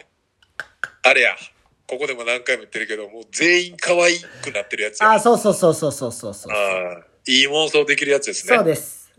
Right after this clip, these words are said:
Speaker 2: なので、
Speaker 1: うん。
Speaker 2: まあ、安全は安全みたいです。
Speaker 1: そうですね。
Speaker 2: はい。
Speaker 1: じゃあ皆さんが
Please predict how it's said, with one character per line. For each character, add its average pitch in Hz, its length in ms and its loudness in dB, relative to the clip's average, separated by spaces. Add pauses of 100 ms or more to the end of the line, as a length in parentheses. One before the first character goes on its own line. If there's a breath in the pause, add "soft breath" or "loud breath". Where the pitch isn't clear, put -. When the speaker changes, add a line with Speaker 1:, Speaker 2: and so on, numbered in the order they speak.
Speaker 2:
な 190 160 2
の 170 120 2
で、 127 240 -4
Speaker 1:
う - 60 -12
ん。 - 60 -6
Speaker 2:
ま 165 60 2 (100)
あ、 143 60 0
安 175 120 0
全 175 140 4
は 170 100 2
安 165 100 0
全 165 140 -2
み 165 60 -6
た 151 80 -8
い 123 40 -8
で 123 60 -12
す。 - 300 -18 (760)
Speaker 1:
そ - 200 6
う - 20 2
で - 20 2
す - 100 -8
ね。 147 200 4
Speaker 2:
は 165 80 -6
い。 - 20 -2
Speaker 1:
じ 104 60 6
ゃ - 20 6
あ 90 40 4
皆 104 180 2
さ 101 140 2
ん 90 80 -8
が 90 120 -8